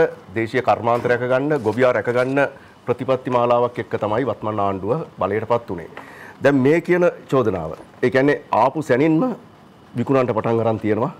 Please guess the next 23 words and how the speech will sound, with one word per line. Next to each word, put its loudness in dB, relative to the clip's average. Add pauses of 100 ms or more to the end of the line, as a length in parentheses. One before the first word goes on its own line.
(280)
ජාතික 0
සම්පත්. -8 (420)
ඒකම 4 (400)
මෙතුමා, 2 (380)
අ, 2
නගන 2 (280)
තව 2 (260)
චෝදනාවක් 2
තමයි 0 (440)
කිසි 0
නිසි 0
කළමනාකාරීත්වයක් 0 (360)
නැහැ 0
කියන -6
එක. -10
කොරෝනාවත් 2
හරියට 0 (440)
පාලනය 2
කරගන්න -2 (100)
බැරි 2
වුණා -2
කියන -10
එක. -12